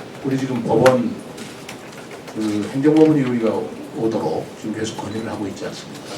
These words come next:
그런 부분을 제가 적극적으로 법 개정, 행정소송법을 개정해서 세종시에 법원을 둘 수 있도록 그런 법안을 조속하게 좀 처리해달라라는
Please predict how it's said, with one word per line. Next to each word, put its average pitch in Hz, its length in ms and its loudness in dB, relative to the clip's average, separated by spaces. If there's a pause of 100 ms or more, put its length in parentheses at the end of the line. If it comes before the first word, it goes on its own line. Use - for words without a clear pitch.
(960)
그런 143 240 2
부분을 123 920 2 (760)
제가 107 200 -2 (200)
적극적으로 - 680 -4 (680)
법 - 220 0
개정, - 260 0 (120)
행정소송법을 110 800 -4
개정해서 92 440 -8
세종시에 131 500 -4 (640)
법원을 107 360 -2
둘 - 120 -4
수 - 140 -4
있도록 - 340 -6 (600)
그런 107 140 -8 (100)
법안을 - 1120 -4
조속하게 135 520 4
좀 110 240 4 (1900)
처리해달라라는 120 1080 -2